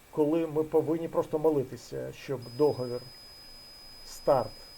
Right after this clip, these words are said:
два помер. Тоді знову для України зажевріє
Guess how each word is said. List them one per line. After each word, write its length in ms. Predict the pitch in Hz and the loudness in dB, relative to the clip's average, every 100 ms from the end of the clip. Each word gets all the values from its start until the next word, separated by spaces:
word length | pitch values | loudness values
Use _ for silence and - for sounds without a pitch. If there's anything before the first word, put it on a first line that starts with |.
| - | -14
два 480 | 123 123 147 156 156 - - - - - - - - | -8 0 2 2 -2 -16 -20 -20 -20 -20 -20 -10 -4
помер. 280 | 127 107 - - - - - - - - | -2 -4 -10 -20 -20 -20 -20 -20 -20 -4
Тоді 300 | 165 139 160 | -4 -2 -4
знову 580 | 120 147 151 180 214 233 - - - - - 131 | -4 2 4 4 2 -4 -8 -20 -20 -20 -16 2
для 140 | 151 | 4
України 520 | 143 143 147 156 175 165 | 4 2 -4 -4 -8 -6
зажевріє 640 | 131 117 139 131 139 143 | -6 -4 -2 -2 -4 -6